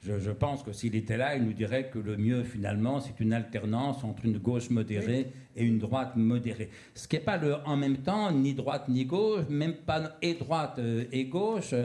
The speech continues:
Speaker 1: Euh, Svetan était plutôt, effectivement, pour, pour qu'il y ait des différences, une droite, une gauche, mais que des deux côtés,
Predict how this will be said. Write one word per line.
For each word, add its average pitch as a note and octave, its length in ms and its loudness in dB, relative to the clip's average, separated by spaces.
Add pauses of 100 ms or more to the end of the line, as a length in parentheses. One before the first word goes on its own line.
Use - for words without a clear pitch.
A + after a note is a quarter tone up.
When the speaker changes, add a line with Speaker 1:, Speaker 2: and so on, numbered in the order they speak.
(420)
Speaker 1:
Euh, A2+ 420 0
Svetan A#2+ 520 -2
était A#2+ 260 -2
plutôt, A2+ 440 0
effectivement, A#2+ 640 -2
pour, G#2+ 240 -8
pour - 220 -6
qu'il F3 140 0
y - 20 2
ait D3+ 40 -6
des C#3 100 -2
différences, B2+ 680 -2
une C3 140 2
droite, C3+ 360 0
une A#2+ 140 4
gauche, D#3 420 0
mais C#3 200 0 (340)
que D#3+ 100 2
des D3 160 -2
deux D#3+ 140 -2
côtés, D#3+ 440 0